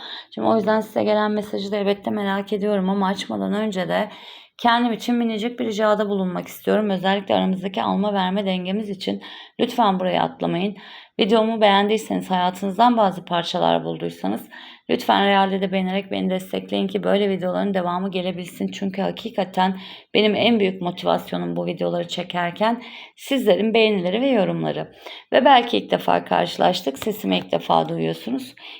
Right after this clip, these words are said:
Yine ücretsiz bir şekilde kanalıma abone olursanız beni çok mutlu edersiniz derken melek mesajınızı da açtım. Melekler size "Nefes al." diyor. Kocaman derin bir nefes al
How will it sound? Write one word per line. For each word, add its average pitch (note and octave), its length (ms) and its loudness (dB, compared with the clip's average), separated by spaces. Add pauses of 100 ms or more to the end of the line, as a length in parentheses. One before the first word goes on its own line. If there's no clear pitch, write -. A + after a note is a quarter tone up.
(120)
Yine A3+ 260 4
ücretsiz G#3 420 0
bir F3+ 60 -10
şekilde F#3+ 420 -4
kanalıma F3+ 420 -4
abone F3 260 -4
olursanız E3+ 540 -8
beni F#3+ 280 -6
çok - 240 -10
mutlu - 260 -8
edersiniz E2 640 -4
derken C#3 520 2 (340)
melek B3 320 4
mesajınızı F3+ 600 -6
da B3 60 2
açtım. G#3 400 0
Melekler G#3 440 4
size B3 340 4
"Nefes - 360 2
al." - 220 6
diyor. E2+ 280 4 (560)
Kocaman G#3+ 500 6
derin G3+ 260 6
bir F#3 180 2
nefes G3+ 340 0
al A3+ 180 0